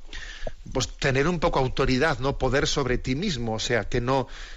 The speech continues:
que no se-, que no seas manipulado, que no, que no seas arrastrado, que no,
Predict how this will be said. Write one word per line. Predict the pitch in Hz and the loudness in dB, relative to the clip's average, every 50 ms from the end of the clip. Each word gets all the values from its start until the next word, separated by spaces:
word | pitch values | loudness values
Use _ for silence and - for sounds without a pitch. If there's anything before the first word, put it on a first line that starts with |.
| - - - | -12 -12 -4
que | - 131 123 | 0 0 2
no | 117 123 135 139 135 135 131 127 127 123 | 2 4 4 4 4 4 4 4 2 2
se-, | - - 135 127 - | 0 0 -2 -2 -2
que | - - 127 | 0 0 0
no | 123 135 | 0 0
seas | 127 - 139 127 117 | 2 2 2 2 2
manipulado, | 135 131 135 131 120 - - 120 123 156 214 202 156 139 - | 2 2 2 0 -2 0 0 0 2 2 2 2 2 0 0
que | - 131 | 0 -2
no, | 117 120 123 117 - - | 0 0 0 -2 0 0
que | - 123 | 0 0
no | 113 120 120 | 0 0 -2
seas | - - 123 120 113 - - | 0 2 2 2 2 2 2
arrastrado, | 123 117 107 113 113 110 - - - 190 208 180 131 113 110 | 2 2 2 2 0 0 0 0 2 2 2 4 2 0 0
que | - 117 107 | -2 -2 -2
no, | 110 | -2